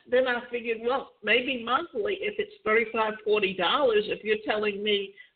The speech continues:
five hundred dollars, well, five hundred dollars a year at twelve would make it around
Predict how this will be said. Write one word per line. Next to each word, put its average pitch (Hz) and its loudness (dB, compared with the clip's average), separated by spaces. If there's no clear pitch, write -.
five 233 4
hundred 214 -2
dollars, 247 2
well, 196 -2
five 226 -2
hundred 208 -8
dollars 190 2
a 185 -2
year 220 0
at 196 4
twelve 254 2
would 202 0
make 214 0
it 220 2
around 208 2